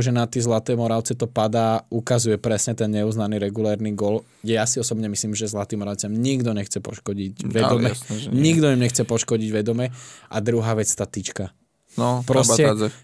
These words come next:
Speaker 1: ale chalani, to je presne to, čo tu hovoríme od začiatku sezóny, že im sa to vypomstilo za tie predošlé sezóny, že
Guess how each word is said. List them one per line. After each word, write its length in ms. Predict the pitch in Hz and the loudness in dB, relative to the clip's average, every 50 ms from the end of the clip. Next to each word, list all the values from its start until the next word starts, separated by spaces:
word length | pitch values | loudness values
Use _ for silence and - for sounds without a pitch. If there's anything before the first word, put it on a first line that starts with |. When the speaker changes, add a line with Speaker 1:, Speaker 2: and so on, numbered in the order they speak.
| _ - | _ -2
Speaker 1:
ale 240 | 117 127 135 135 131 | 0 2 4 4 2
chalani, 560 | - - - 151 151 160 156 151 147 135 120 | 2 2 4 6 6 6 4 4 2 0 0
to 160 | - - 139 | 0 2 4
je 100 | 135 131 123 | 4 4 2
presne 480 | 123 147 143 147 156 151 - - 160 143 | 2 4 4 4 6 4 4 2 2 2
to, 400 | 127 - 135 131 131 139 - - | 2 4 4 6 6 4 2 0
čo 160 | - - 135 | -2 -2 -2
tu 160 | 123 131 120 | 0 2 4
hovoríme 320 | 131 127 123 131 135 123 123 | 4 4 4 2 2 2 0
od 160 | 85 117 117 | 0 0 2
začiatku 400 | 127 131 120 139 117 - - 120 | 0 2 0 0 -2 -2 -2 -2
sezóny, 400 | - 120 117 113 123 123 120 120 | 2 2 2 2 4 2 2 2
že 160 | 117 113 113 | 0 -2 -2
im 240 | - 117 123 135 127 | -2 -2 0 0 0
sa 80 | - 131 | 0 -2
to 320 | 123 123 120 113 113 - - 104 | 0 0 0 0 0 -2 -6 -6
vypomstilo 1040 | 104 113 117 123 127 123 - _ - - 135 135 135 127 123 - - 131 120 120 | -2 0 0 0 -2 -6 -12 _ 0 2 2 4 4 2 0 0 0 0 2 2
za 160 | 113 110 113 104 104 | 2 2 0 -2 -2
tie 240 | - 117 110 107 - | -2 0 -2 -2 0
predošlé 720 | - 120 113 117 120 123 131 123 123 - 117 113 110 107 | -2 0 0 2 2 2 0 0 0 -2 -2 0 0 0
sezóny, 560 | 101 - - 107 104 107 110 110 110 107 107 107 | 0 -2 0 0 0 0 0 0 0 0 -2 -2
že 160 | 101 110 | -2 -4